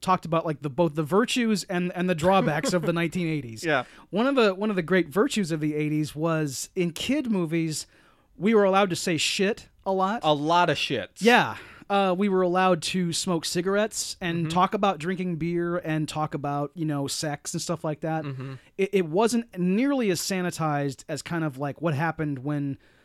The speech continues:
Speaker 1: um, like, Nickelodeon stuff started happening.
Speaker 2: Uh-huh.
Speaker 1: You know, like, that, that, that kind of scrubbed it, and ev-, now everything was, like, Saved by the Bell.
Speaker 2: Right.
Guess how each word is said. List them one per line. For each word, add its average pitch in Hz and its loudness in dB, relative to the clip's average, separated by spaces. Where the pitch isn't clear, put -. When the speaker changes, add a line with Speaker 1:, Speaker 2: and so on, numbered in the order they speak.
Speaker 1:
um, 151 -2
like, 156 -4
Nickelodeon 160 0
stuff - -12
started 95 -12
happening. - -18
Speaker 2:
Uh-huh. 131 -6
Speaker 1:
You 156 -4
know, 123 -6
like, 139 -6
that, 147 -6
that, 165 -6
that 170 -4
kind 175 -4
of 143 -4
scrubbed 165 -2
it, 160 -2
and 151 -6
ev-, 165 -6
now 175 0
everything 165 0
was, 127 -4
like, 135 -8
Saved 156 -2
by 135 -4
the 113 -10
Bell. 104 -12
Speaker 2:
Right. 139 2